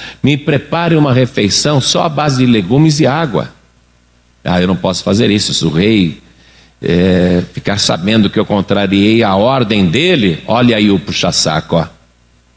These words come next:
Sabe que está errado, mas vai e faz o que está errado.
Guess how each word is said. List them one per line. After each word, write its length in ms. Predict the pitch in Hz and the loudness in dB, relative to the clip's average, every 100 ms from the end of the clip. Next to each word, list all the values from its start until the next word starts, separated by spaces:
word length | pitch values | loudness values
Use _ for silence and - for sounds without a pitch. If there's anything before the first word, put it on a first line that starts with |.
| _ _ _ _ _ _ _ _ _ - | _ _ _ _ _ _ _ _ _ -6
Sabe 300 | 123 175 165 | -2 0 0
que 100 | 135 | -2
está 200 | - 135 | 0 -2
errado, 520 | 101 127 160 165 165 | 0 0 0 0 0
mas 220 | 151 104 | 2 0
vai 220 | 110 165 | 0 0
e 60 | 151 | 0
faz 400 | - 143 156 143 | 0 -2 0 -2
o 40 | |
que 80 | 139 | -4
está 180 | - 156 | -4 -2
errado. 420 | 117 101 92 - | -2 0 -2 -6